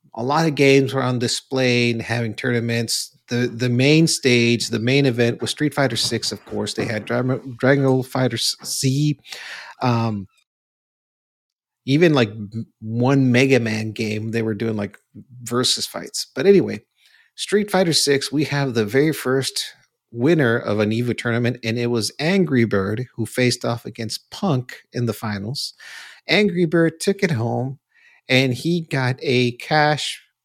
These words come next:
prize of twenty thousand dollars. Punk, for coming in second place, got fifteen K, and third place, which I don't even know, I didn't care, probably Mena R D, um, ten thousand dollars.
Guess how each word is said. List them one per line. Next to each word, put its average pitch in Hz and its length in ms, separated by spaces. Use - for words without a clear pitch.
prize 139 580
of 123 200
twenty 185 680
thousand 139 560
dollars. 120 800
Punk, 196 460
for - 220
coming 143 300
in 135 140
second 147 400
place, 131 300
got - 340
fifteen 165 640
K, 107 480
and 127 200
third 214 280
place, 127 480
which 120 240
I 110 100
don't 110 160
even 101 220
know, 120 340
I 117 80
didn't 107 300
care, 123 480
probably 123 340
Mena 117 340
R 107 220
D, 120 380
um, 110 280
ten 165 220
thousand 107 380
dollars. - 480